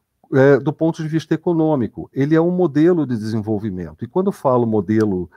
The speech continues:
de desenvolvimento, eu tô falando desde o do,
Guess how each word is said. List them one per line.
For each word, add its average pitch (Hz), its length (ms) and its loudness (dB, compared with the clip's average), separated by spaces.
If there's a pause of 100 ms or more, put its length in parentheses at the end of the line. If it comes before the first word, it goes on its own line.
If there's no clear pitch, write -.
(140)
de 104 520 -2
desenvolvimento, 113 1160 0 (380)
eu 110 100 2
tô 143 140 0
falando 139 720 0 (260)
desde 165 440 4
o 151 160 2
do, 127 500 0